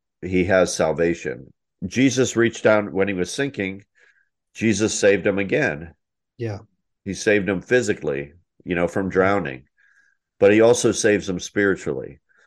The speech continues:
Speaker 2: Right.
Speaker 1: So I think that the lesson there is that how many, how we need to take time to reflect of, reflect on all the different ways Jesus has saved us. I mean, you could say,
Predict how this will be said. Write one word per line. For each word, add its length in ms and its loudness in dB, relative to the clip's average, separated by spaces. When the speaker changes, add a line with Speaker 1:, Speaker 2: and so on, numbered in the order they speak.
Speaker 2:
Right. 260 -6
Speaker 1:
So 180 6
I 80 6
think 240 -2
that 220 0
the 100 4
lesson 380 2
there 200 2
is 140 -2
that 220 -2
how 200 -4
many, 460 -6
how 440 0
we 220 -2
need 220 0
to 60 2
take 280 -6
time 300 -2
to 80 0
reflect 480 -2
of, 240 -2
reflect 400 -2
on 140 -4
all 340 4
the 120 -2
different 380 -2
ways 260 0
Jesus 400 -8
has 180 -8
saved 340 0
us. 280 -10
I 40 0
mean, 160 2
you 100 4
could 180 2
say, 340 4